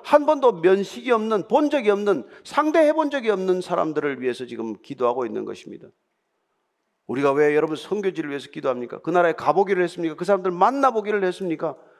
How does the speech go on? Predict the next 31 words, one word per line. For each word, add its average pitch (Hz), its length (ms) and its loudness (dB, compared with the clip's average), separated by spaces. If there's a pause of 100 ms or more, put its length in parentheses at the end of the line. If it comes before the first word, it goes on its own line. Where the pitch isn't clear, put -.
(420)
그러나 285 200 4
우리가 285 400 4
그들에 320 340 4
의해서 214 340 2
우리가 185 300 2
복음을 180 300 2
전해받았듯 147 800 0 (480)
우리도 302 320 2
또한 269 340 2
이 202 180 -8
복음, 170 600 0
이 247 120 -6
진리의 247 380 -2
말씀을 185 580 -2 (240)
어디론가 254 800 4 (300)
전해지도록 302 640 2
하기 208 220 -4
위해서 156 240 -4
우리는 139 160 -10
그런 131 180 -8
기도를 160 340 -4
하는 127 200 -4
것이죠. - 440 -12 (420)
그런 294 220 0
기도를 277 440 0
하된 208 240 2
기도의 - 480 -4
뿌리는 254 480 -2
어디서 135 320 -4
비롯된 139 400 -6
것입니까? - 480 -12